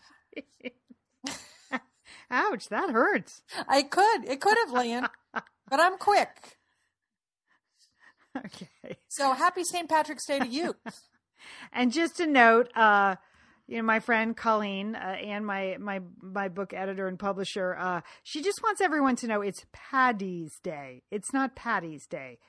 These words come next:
Speaker 1: P A D D Y is the <laughs> correct takedown of Saint Patrick's Day. Paddy is short for the boy's name Patrick. Patty,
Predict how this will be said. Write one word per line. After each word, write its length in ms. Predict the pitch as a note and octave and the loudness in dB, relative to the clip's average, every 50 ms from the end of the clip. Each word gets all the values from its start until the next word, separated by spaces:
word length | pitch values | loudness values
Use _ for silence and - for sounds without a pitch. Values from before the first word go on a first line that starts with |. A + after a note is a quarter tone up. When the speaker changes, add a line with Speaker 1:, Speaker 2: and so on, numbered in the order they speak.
| _ _ _ _ _ | _ _ _ _ _
Speaker 1:
P 200 | - C#4+ D4+ D4+ | -6 -4 -4 -2
A 140 | D4 C#4 | -2 -2
D 260 | A3+ F#3+ A#3 A#3+ A#3+ A3 | -2 -2 -2 -2 -2 -2
D 180 | G3+ A#3 A3+ A3 | -2 -2 -2 0
Y 420 | G#3 G3 F3+ E3+ D#3+ E3 E3+ E3+ | 0 0 0 -2 -2 -6 -6 -8
is 120 | F3+ F#3+ - - | -8 -10 -6 -6
the 80 | A3 F#3+ | -6 -6
<laughs> 20 | |
correct 720 | - - - C4+ B3 A3 A3 A3 - A3+ A3+ - - - - - - _ _ - | -6 -2 0 4 6 6 6 6 4 0 -6 -12 -18 -20 -20 -20 -20 _ _ 0
takedown 520 | - A#3 A3 F3+ - - G3+ F#3 F3+ F3+ | 0 0 0 0 -4 -4 -4 -4 -4 -6
of 80 | F3 E3 | -8 -10
Saint 240 | - G3+ F#3 F#3 - | -10 -8 -8 -8 -8
Patrick's 440 | - E3+ E3 - - D#3+ - - - | -8 -10 -10 -12 -14 -18 -20 -16 -14
Day. 240 | - D#3 D3 C#3+ - _ _ _ _ _ | -14 -12 -12 -14 -16 _ _ _ _ _
Paddy 560 | - - C#4+ D4+ D#4+ D#4+ B3+ A3 F#3 F3+ F3+ - _ _ _ - | -10 -4 0 0 2 2 0 -2 -4 -6 -8 -10 _ _ _ -12
is 120 | G#3 G3+ | -10 -8
short 260 | - - A3+ G#3+ G3 | -2 0 0 0 0
for 140 | - - G#3 | -2 -6 -6
the 80 | F#3+ G3 | -4 -4
boy's 560 | G3 F#3+ F3 - - G#3 A3 A3 G#3+ G#3 - | -4 -6 -6 -2 0 2 2 2 0 -2 -4
name 220 | G#3 F#3+ F3+ F3+ E3+ | -8 -8 -8 -10 -10
Patrick. 540 | - F#3+ F#3+ F#3 - - E3+ C#3+ C#3+ _ _ _ _ _ _ - | -8 -6 -6 -6 -8 -10 -12 -14 -14 _ _ _ _ _ _ -10
Patty, 640 | - - F4 F4 F4 - - F#3 D#3 D3+ D3+ | -2 0 0 0 0 -4 -8 -8 -8 -8 -12